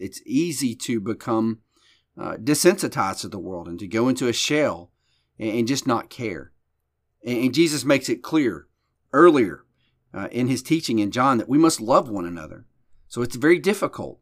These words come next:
but this is the path that we must walk as followers of Jesus Christ. People that are loving people, but people that will take a stand for the truth of God's word. It's gotta be both.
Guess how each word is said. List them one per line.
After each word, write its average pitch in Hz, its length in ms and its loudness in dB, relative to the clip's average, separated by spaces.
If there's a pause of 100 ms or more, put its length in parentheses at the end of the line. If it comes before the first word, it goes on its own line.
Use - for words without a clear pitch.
(140)
but - 200 -10
this 156 280 4
is 160 200 -4
the 170 100 -2
path 127 520 -8
that 120 140 -8
we 127 100 0
must 127 280 2
walk 110 400 -6
as 85 140 -12
followers 107 360 -4
of 98 80 -12
Jesus 98 320 -10
Christ. 110 340 -6
People 123 400 -4 (240)
that 104 80 -10
are 101 80 -6
loving 127 380 2
people, 185 500 -4 (280)
but 104 140 -10
people 127 280 0
that 110 60 0
will 92 120 -4
take 107 200 -6
a 110 40 -8
stand 127 380 -4
for 110 80 -8
the 98 80 -8
truth 104 260 -6
of 92 100 -14
God's 87 280 -10
word. 104 240 -6
It's 90 100 -14
gotta 156 200 0
be 107 100 0
both. 87 440 -8